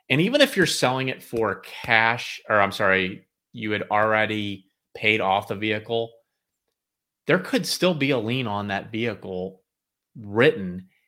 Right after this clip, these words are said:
And if you don't give that lien release to the buyer, you're gonna have yourself a real fiasco. The second thing that I,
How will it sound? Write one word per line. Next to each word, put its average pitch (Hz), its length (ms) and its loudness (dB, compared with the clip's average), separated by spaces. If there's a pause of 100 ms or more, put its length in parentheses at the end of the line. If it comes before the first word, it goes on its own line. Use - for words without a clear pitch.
(360)
And 110 120 2
if 110 200 -4
you 127 100 2
don't 180 280 0
give 135 220 0
that 107 220 0
lien 120 260 -4
release 110 360 -4
to 110 100 -10
the 95 80 -8
buyer, 90 720 -2
you're 101 180 -6
gonna 139 200 -4
have 104 280 -4
yourself 90 720 -6 (600)
a 95 160 -6
real 90 720 0 (200)
fiasco. - 960 0 (600)
The 160 80 -2
second 185 540 2
thing 107 440 0
that 98 360 0
I, 98 220 -2